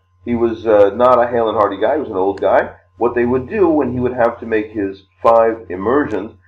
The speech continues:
is that they would have heated up from before the ho-, holiday began, they heated up these big iron, uh, pieces, you know, hunks of metal, and they would throw these hot pieces of metal into the, into the mikveh so as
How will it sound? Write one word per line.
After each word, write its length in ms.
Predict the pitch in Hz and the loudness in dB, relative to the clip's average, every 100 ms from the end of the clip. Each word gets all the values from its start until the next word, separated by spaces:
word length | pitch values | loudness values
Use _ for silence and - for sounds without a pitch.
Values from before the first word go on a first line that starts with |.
| _ - | _ -10
is 180 | 104 101 | -8 -6
that 200 | 104 101 | -8 -2
they 160 | 107 101 | 0 0
would 420 | 92 101 95 - _ _ - | -2 -2 -2 -6 _ _ -2
have 300 | 107 95 - | 0 0 -4
heated 320 | 165 185 175 | -14 -6 2
up 320 | 160 135 - - | 2 2 -4 -8
from 200 | 104 95 | -6 -6
before 380 | 101 - 143 | -8 0 0
the 120 | 131 113 | 2 0
ho-, 280 | 123 127 - | 2 2 4
holiday 360 | 135 165 131 | 4 4 0
began, 380 | - 95 87 87 | -4 -6 -4 -2
they 160 | 87 90 | -4 -6
heated 300 | 143 151 120 | -10 -2 0
up 200 | 107 - | 0 -4
these 220 | 98 95 _ _ _ _ | -10 -10 _ _ _ _
big 360 | 110 117 113 101 | -4 -2 -2 -2
iron, 560 | 92 101 101 98 95 92 _ _ _ _ | 0 2 2 0 -2 -8 _ _ _ _
uh, 280 | 78 82 78 - | -2 0 0 -2
pieces, 220 | 123 113 95 | -10 -12 -6
you 60 | |
know, 80 | 98 | -4
hunks 240 | 110 113 - | 0 -2 -4
of 100 | 95 | -2
metal, 580 | 113 110 92 104 - _ _ - | 2 4 2 -2 -10 _ _ -2
and 220 | 95 101 | -2 0
they 140 | 113 113 | -2 -2
would 320 | 110 110 - _ | -2 -6 -8 _
throw 380 | 127 165 190 147 | -6 0 2 0
these 200 | 123 120 | -2 -6
hot 360 | - 135 151 - | -4 -2 -2 -6
pieces 260 | 127 110 | -16 -14
of 140 | 107 104 | -14 -2
metal 420 | 107 101 92 - | 0 0 -4 -4
into 380 | 127 127 90 - | -4 -4 -6 -6
the, 400 | 104 98 98 - - | -2 0 -2 -6 -14
into 240 | 101 104 | -14 -10
the 80 | 110 | -4
mikveh 500 | 170 - 127 113 - _ _ _ | -4 -2 0 0 -4 _ _ _
so 340 | - 120 107 - | -2 2 4 2
as 240 | 95 92 | 0 -2